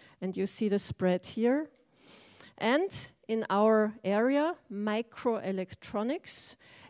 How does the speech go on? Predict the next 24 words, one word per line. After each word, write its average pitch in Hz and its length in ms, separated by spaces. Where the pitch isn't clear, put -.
you 226 200
are 208 320
either 214 340
very 214 320
much 185 440
leading 285 520
in 226 140
global 220 360
markets 190 720
or 190 120
you 196 200
are 196 100
not 196 400
really 202 260
playing 185 480
a 180 100
role. 165 380
We 208 140
are 202 200
in 190 220
our 180 260
three 240 380
target 208 720
markets, 214 640